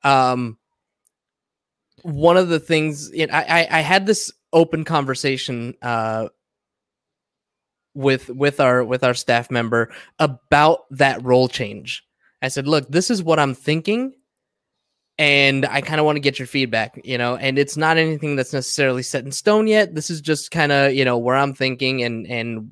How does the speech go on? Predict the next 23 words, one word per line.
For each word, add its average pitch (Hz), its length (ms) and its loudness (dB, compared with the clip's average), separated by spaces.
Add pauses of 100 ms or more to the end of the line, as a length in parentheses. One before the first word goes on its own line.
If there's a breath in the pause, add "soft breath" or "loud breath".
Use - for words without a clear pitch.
(100)
you 120 140 -4
know, 107 100 -2
where, 110 240 -6
where 117 180 -2
my 123 200 2
mind 123 340 2
is 117 260 2
on 117 240 -2
things 113 320 -4
right 110 160 -2
now." 120 300 0 (920 loud breath)
And 156 540 4 (720)
what 160 400 2
I 156 160 4
don't 156 460 2
wanna 143 280 0
do 127 300 -2
as 123 260 -4
a 120 40 -8
leader 120 340 -2
is 127 220 -8
say, 131 200 2
"Okay, 151 420 0